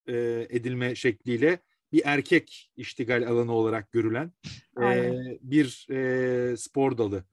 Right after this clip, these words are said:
Speaker 1: e, futbol. Bu anlamda bakıldığında sizin gene bu, e, Fatih Terim'le olan şeyden sonra, e, keşke kadın futbol da daha da gelişse, Beşiktaş başta olmak üzere buraya daha çok ilgi de gösterilse,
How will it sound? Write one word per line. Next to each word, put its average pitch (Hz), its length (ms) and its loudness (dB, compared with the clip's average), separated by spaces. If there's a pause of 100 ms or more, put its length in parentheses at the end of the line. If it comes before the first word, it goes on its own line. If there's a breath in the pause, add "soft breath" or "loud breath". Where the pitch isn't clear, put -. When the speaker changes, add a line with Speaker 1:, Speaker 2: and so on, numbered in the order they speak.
(160)
Speaker 1:
e, 120 100 -2
futbol. 110 440 -2 (300 soft breath)
Bu 120 460 -4
anlamda 208 520 0
bakıldığında 156 920 4 (140)
sizin 156 360 -2
gene 160 360 2
bu, 143 400 2
e, 123 680 -2
Fatih 123 280 -4
Terim'le 156 260 0
olan 135 380 0
şeyden 127 360 -2
sonra, 143 460 -2 (360)
e, 127 440 2
keşke 147 280 2
kadın 147 220 2
futbol 151 360 4
da 139 120 2
daha 135 260 0
da 131 260 0
gelişse, 120 580 0 (340)
Beşiktaş 131 480 0
başta 135 280 -2
olmak 127 280 -2
üzere 131 220 2
buraya 131 220 0
daha 131 160 0
çok 131 160 -6
ilgi 127 180 -8
de 131 80 2
gösterilse, 127 720 0